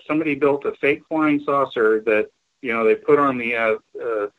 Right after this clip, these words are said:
in front of the, uh, the local post office, and they put people in military uniforms, uh, standing there next to it, and, uh, sort of waited, <laughs> you know, as the people driving through the town,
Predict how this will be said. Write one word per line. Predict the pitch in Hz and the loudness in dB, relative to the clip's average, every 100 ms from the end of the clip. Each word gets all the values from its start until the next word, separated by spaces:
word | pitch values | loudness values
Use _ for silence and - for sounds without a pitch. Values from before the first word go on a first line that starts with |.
| _ - - _ - | _ -20 -20 _ -14
in | 113 | -8
front | - 139 | 0 2
of | 127 | 2
the, | 117 117 | 2 6
uh, | 110 | 6
the | 120 | 6
local | 117 127 127 | 4 4 0
post | 117 143 151 - | 0 2 2 4
office, | 110 104 - 113 - | 2 2 2 0 -2
and | 117 | -4
they | 107 | -2
put | - 123 | 0 -2
people | - 139 135 127 | -2 -4 0 0
in | 113 | 0
military | 117 135 135 - 120 110 | 0 2 2 2 0 0
uniforms, | 127 143 147 113 110 113 110 | 0 0 0 0 0 -2 2
uh, | 110 110 | 4 4
standing | - 110 110 | 2 -6 -4
there | 107 104 | -4 -2
next | 107 120 - | -4 -6 -4
to | 113 104 | 2 2
it, | 101 - | 2 -4
and, | 107 104 104 104 | -8 -6 -4 0
uh, | 104 101 101 - - - - _ - | 0 0 -2 -12 -20 -20 -20 _ 2
sort | 135 120 | 8 10
of | 110 | 10
waited, | 123 131 107 101 - - - - | 8 8 6 4 -2 -10 -12 -8
<laughs> | - 101 - | -6 -6 -6
you | 135 120 | -2 2
know, | 120 120 | 4 2
as | 127 117 110 113 | 2 0 -2 -2
the | - 113 107 - - - _ _ _ | 0 0 0 -8 -20 -20 _ _ _
people | 135 131 120 | -10 -4 2
driving | 131 127 120 117 | 6 6 4 -2
through | - 127 123 | -6 -4 -4
the | 120 | -4
town, | 107 123 120 123 123 120 | -2 2 4 4 2 -2